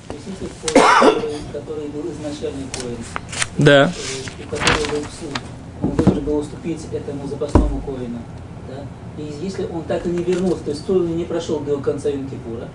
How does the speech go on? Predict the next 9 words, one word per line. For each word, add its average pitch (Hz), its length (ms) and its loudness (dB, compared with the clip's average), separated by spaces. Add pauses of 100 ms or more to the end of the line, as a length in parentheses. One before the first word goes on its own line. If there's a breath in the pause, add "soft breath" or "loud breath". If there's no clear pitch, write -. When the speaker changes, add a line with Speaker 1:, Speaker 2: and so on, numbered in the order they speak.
(140)
Speaker 2:
Так. 139 320 12
Speaker 1:
запасной 202 360 0
коэн, 262 320 -2
который 170 340 -2
замещает 156 640 2
его 143 240 -4
исполнение 147 380 0
своей 160 200 -2
функции, 120 340 -2